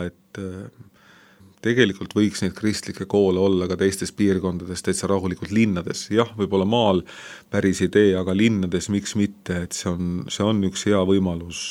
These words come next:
võimalus tegutseda ja, ja see kooli pidamine ei ole kerge.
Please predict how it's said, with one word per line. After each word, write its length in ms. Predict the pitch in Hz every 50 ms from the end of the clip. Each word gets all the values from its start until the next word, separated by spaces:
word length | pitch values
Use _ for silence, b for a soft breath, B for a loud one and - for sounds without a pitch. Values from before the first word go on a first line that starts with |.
| - - -
võimalus 540 | 98 98 95 92 87 82 85 85 - - -
tegutseda 640 | - 98 92 92 87 - - - - 87 87 87
ja, 160 | 87 87 85 85 B B B B B B B B B B _ -
ja 100 | 90 90
see 240 | 85 95 92 87 90 90
kooli 320 | - 113 123 131 120 101 92
pidamine 400 | 110 101 110 101 95 92 92 92
ei 80 | 98 104
ole 180 | 107 104 98 98
kerge. 420 | 113 120 120 95 90 - - 92